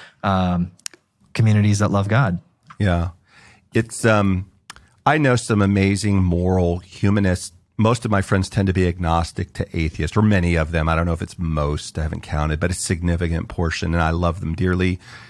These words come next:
Speaker 2: And many of them are very moral people. Even some of them have a, a degree of enviable peace. Um, there are real challenges for people,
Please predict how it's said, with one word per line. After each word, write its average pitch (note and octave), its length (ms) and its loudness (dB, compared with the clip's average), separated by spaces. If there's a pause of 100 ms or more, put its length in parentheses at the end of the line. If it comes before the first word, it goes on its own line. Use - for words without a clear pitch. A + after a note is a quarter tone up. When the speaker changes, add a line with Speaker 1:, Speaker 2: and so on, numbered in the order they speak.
(260)
Speaker 2:
And A2+ 240 4
many A2+ 220 4
of G2 100 2
them F#2 120 2
are F2+ 80 2
very F2+ 280 2
moral E2+ 380 0 (120)
people. C#3+ 520 0
Even E3 200 -4
some D#3+ 180 -2
of D#3 100 -2
them C#3+ 140 2
have C#3 280 4
a, B2 220 4 (680)
a A#2 100 4
degree A2+ 540 2
of G2+ 260 2
enviable G2+ 760 2 (100)
peace. - 680 -2 (500)
Um, F#2+ 440 2 (300)
there C3 160 4
are E3+ 160 4
real F3 200 2
challenges C#3+ 600 0
for G2 160 -4
people, G#2 760 0